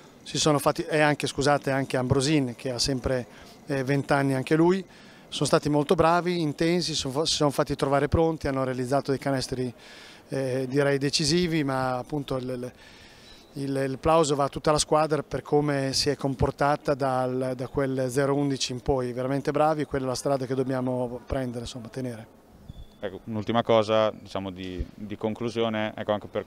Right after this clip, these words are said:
Speaker 2: come avevate iniziato, per l'importanza che aveva questa prima di campionato, appunto per questo derby e per, insomma,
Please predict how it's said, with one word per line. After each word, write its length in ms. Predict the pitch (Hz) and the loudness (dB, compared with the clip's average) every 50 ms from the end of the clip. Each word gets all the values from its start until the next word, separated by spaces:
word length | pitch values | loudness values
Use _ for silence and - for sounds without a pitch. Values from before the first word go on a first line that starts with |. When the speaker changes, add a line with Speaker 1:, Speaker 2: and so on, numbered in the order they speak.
| - - | -8 -12
Speaker 2:
come 220 | - - 110 110 107 | -10 -6 -2 2 2
avevate 300 | 107 107 107 101 - 107 | 4 4 4 2 0 -4
iniziato, 540 | 107 107 - - - 110 101 101 - 107 | -6 -6 -6 0 2 4 4 4 2 -2
per 260 | - - 101 101 92 95 | -8 -4 -4 -4 -4 -4
l'importanza 800 | 98 101 101 101 - 101 101 - - 117 117 117 104 - 98 | -6 -6 -8 -6 -4 -4 -6 -2 0 0 0 0 -2 -4 -8
che 100 | 90 - | -4 -2
aveva 280 | 98 98 101 101 98 95 | 0 0 2 0 0 -2
questa 260 | - 101 92 - 101 | -2 -6 -6 -6 -8
prima 240 | - - 107 101 101 | -6 -4 -4 -4 -4
di 100 | 98 98 | -4 -4
campionato, 840 | - 104 101 98 113 113 107 101 95 95 - - 104 101 104 104 - - - - - - - - - - - - | -4 -4 -4 -2 -4 -2 0 0 -2 -2 -2 -2 0 0 0 0 -2 -10 -20 -20 -20 -20 -20 -20 -20 -20 -20 -18
appunto 260 | - - 101 95 98 | -10 -8 -6 -6 -6
per 200 | 92 - 101 95 | -4 -4 -4 -4
questo 260 | - - 101 - - 101 | -2 -4 -4 -4 -4 0
derby 400 | 95 101 101 101 101 95 101 98 | 2 4 4 4 2 0 0 2
e 220 | 98 98 98 92 | 2 2 2 0
per, 220 | - - 98 95 95 | 0 -2 -2 0 0
insomma, 360 | 95 92 - - 98 92 | -2 -6 -6 -8 -8 -8